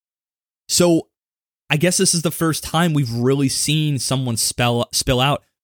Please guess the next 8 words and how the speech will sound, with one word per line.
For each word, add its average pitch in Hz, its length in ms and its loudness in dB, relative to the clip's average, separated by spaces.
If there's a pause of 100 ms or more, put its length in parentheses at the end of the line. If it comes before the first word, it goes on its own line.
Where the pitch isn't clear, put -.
why 139 640 0 (380)
Baum 120 560 0
is 110 160 0
so 110 380 0
attractive 113 640 -4
as 95 140 -2
a 92 40 -8
friend, 131 580 0